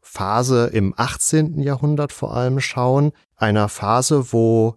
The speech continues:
das Kloster Reichenau im Jahr siebzehnhundertsiebenundfünfzig schon aufgelöst wurde, also bereits vor Napoleon und den danach einsetzenden Entwicklungen. Und wir haben es hier mit einer Figur zu tun namens Martin Gerbert, der noch von großer Bedeutung auch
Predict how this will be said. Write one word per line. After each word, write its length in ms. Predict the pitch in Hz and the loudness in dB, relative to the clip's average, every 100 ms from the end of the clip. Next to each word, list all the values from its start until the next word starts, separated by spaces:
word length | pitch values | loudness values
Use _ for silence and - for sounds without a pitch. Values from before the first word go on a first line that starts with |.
| _ | _
das 180 | 107 - | -4 -2
Kloster 380 | - 131 - 113 | 0 0 0 0
Reichenau 640 | 101 131 147 120 113 117 | 0 0 0 2 2 0
im 120 | 107 | -2
Jahr 360 | 107 104 110 104 | 0 2 0 0
siebzehnhundertsiebenundfünfzig 1800 | 120 - - 113 110 104 107 120 120 104 - 131 160 - - 127 - - | -2 -2 0 2 2 0 -2 0 0 0 0 0 0 -4 -2 -2 -4 -16
schon 260 | - 104 95 | -6 -4 -4
aufgelöst 880 | - 101 151 - - 170 175 170 - | 0 0 0 -2 -2 0 0 -2 -6
wurde, 420 | 139 147 165 170 | -4 -2 0 0
also 300 | - 101 104 - _ - | 0 0 0 -2 _ -2
bereits 480 | 110 98 95 - - | 0 2 0 -2 -6
vor 340 | - - 113 139 | -14 0 2 4
Napoleon 680 | 143 147 - 151 156 151 139 | 2 0 0 2 4 2 2
und 400 | 123 123 - - | -2 -4 -8 -4
den 140 | 110 | -2
danach 400 | 107 107 107 127 | 0 0 0 -2
einsetzenden 840 | - 120 117 120 - - 123 120 123 _ _ - | -2 0 0 0 -2 -4 0 0 -2 _ _ -2
Entwicklungen. 880 | 117 104 110 - - 151 160 151 | -2 0 -2 -2 0 2 2 2
Und 340 | - 135 151 127 | 2 2 2 0
wir 160 | 120 | -2
haben 220 | 120 127 | 0 0
es 100 | 131 | -2
hier 180 | - 123 | 0 0
mit 160 | 120 120 | 0 0
einer 360 | 113 113 113 - _ | 2 2 2 -2 _
Figur 520 | - - 110 131 170 | -4 -2 0 2 2
zu 160 | - 180 | 2 -2
tun 480 | - 170 170 170 170 | -2 0 2 2 2
namens 400 | 120 120 123 107 | 2 2 0 -2
Martin 440 | 110 117 117 110 | -2 -2 -2 -2
Gerbert, 640 | 98 98 120 135 131 - | 0 0 2 2 0 0
der 140 | 110 110 | 0 2
noch 200 | 110 - | 0 -2
von 400 | - 107 107 - | 0 2 2 -2
großer 460 | - 104 135 120 | 0 2 2 0
Bedeutung 520 | 101 101 95 107 107 - | -2 0 0 2 0 0
auch 300 | 98 - | -2 -2